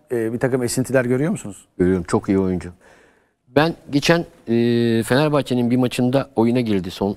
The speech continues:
Speaker 2: yedi sekiz dakika, on dakikalık bir bölümde tesadüfen seyretme imkanı buldum. Seyrettim. Yani ben oyuncunun ne oynadığına falan bakmıyorum. Ben şimdi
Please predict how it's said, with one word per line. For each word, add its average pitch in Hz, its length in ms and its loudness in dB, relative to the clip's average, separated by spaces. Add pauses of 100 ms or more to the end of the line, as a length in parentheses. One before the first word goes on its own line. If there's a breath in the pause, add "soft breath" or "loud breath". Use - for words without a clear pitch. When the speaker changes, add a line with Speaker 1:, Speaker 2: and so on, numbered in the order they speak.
Speaker 2:
yedi 104 180 2
sekiz 113 340 -2
dakika, 98 220 0
on 123 220 0
dakikalık 104 400 0
bir 90 180 -2
bölümde 95 320 2
tesadüfen 110 560 0
seyretme 104 520 0 (120)
imkanı 98 420 0
buldum. 85 220 -2
Seyrettim. 107 520 0 (640 loud breath)
Yani 156 160 4
ben 180 220 2
oyuncunun 175 420 2
ne 175 60 4
oynadığına 165 380 2
falan 147 280 0
bakmıyorum. 95 580 -4
Ben 139 200 2 (220)
şimdi 123 280 -14